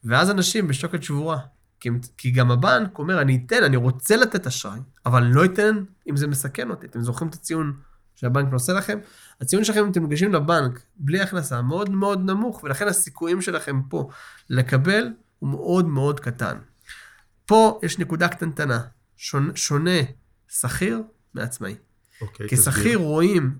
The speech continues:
Speaker 1: את ההכנסה שלו ברמה החודשית, ורואים שהוא בחל"ת ולא עובד. עצמאי, לפחות יש לו את ינואר, פברואר, מרץ השנה, שהוא עשה שם כסף, הוא
Speaker 2: אם בכלל.
Speaker 1: הרוויח,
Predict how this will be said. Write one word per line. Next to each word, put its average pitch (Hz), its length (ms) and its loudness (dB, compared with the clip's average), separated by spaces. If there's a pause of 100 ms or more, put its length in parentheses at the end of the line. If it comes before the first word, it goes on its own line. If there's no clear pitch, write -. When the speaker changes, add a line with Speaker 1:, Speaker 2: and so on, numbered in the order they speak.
Speaker 1:
את - 140 -16
ההכנסה 135 460 -4
שלו 117 260 -6
ברמה 117 320 -2
החודשית, 113 520 -12
ורואים 120 300 -4
שהוא 135 160 -4
בחל"ת 117 520 -8
ולא 107 120 -8
עובד. 110 300 -8 (520)
עצמאי, 240 580 -2
לפחות 170 440 -4
יש 190 220 -4
לו 180 280 -4 (200)
את 135 120 -12
ינואר, 151 340 0
פברואר, 139 460 0
מרץ 147 560 0 (240)
השנה, 117 340 -2 (400)
שהוא - 180 -4
עשה 220 240 2
שם 151 260 2 (500)
כסף, 123 480 -6
הוא 113 140 2
Speaker 2:
אם 127 80 6
בכלל. 170 140 4
Speaker 1:
הרוויח, 143 360 4